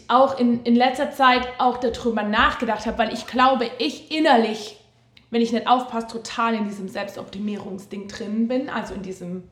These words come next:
Heiligungsoptimierung und, äh, und das, dass ich Jugendreferentin bin, glaube ich, das noch vers-, mehr verstärkt.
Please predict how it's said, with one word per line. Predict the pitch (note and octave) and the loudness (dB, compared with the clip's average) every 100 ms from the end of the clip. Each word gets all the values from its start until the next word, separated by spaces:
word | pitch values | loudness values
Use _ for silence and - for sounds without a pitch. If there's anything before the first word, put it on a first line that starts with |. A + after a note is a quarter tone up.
| _ - | _ -6
Heiligungsoptimierung | G3 A3+ A#3 C4+ C4 A#3+ A3+ B3 B3+ C4 D4 D4+ | 2 2 4 2 0 -4 -2 2 4 2 -2 -6
und, | G#3 G3+ - - - - _ | -8 -10 -12 -20 -20 -20 _
äh, | G#3 G#3 G3+ - - - | -2 -2 -2 -8 -16 -16
und | - G#3 B3 | -6 2 6
das, | C4 | 6
dass | C#4 G#3 | 4 0
ich | G3+ | 2
Jugendreferentin | D4+ E4+ A#3 A#3 A3+ A3 A3+ | 2 2 0 0 0 2 2
bin, | A#3 B3+ | 4 4
glaube | B3 G#3+ A#3 | 6 4 2
ich, | |
das | A#3 A3+ | 2 2
noch | A3+ A3 | 2 2
vers-, | A#3 - - - | -6 -6 -8 -2
mehr | A3 G#3+ G3+ | 2 2 0
verstärkt. | G#3 - - F#3+ G3 D4+ - | -4 -8 -4 0 2 0 -4